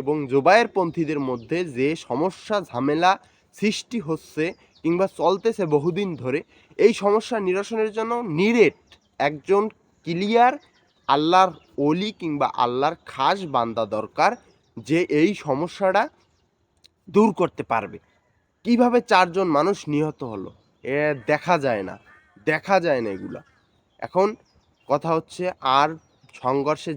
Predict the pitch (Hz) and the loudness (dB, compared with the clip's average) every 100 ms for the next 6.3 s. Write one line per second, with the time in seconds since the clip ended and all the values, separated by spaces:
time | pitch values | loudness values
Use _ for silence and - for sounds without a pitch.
0 | 127 131 156 175 190 220 - _ _ - | -2 0 0 2 2 0 -2 _ _ -12
1 | - 143 - - 131 156 123 135 135 160 | -8 -8 -8 -4 0 0 -2 -6 -2 -2
2 | 156 175 160 165 165 151 156 151 165 156 | -2 -4 -4 -4 -4 -4 -4 -4 -6 -6
3 | 185 - 127 151 135 127 160 160 165 165 | -8 -6 -4 -2 -2 -4 -4 -6 -6 -8
4 | 156 156 - 160 165 175 143 143 170 170 | -8 -8 -8 -12 -8 0 0 0 -6 -4
5 | 170 165 196 233 - _ _ - 160 180 | -4 -2 0 -2 -4 _ _ 2 4 4
6 | 185 190 | 2 2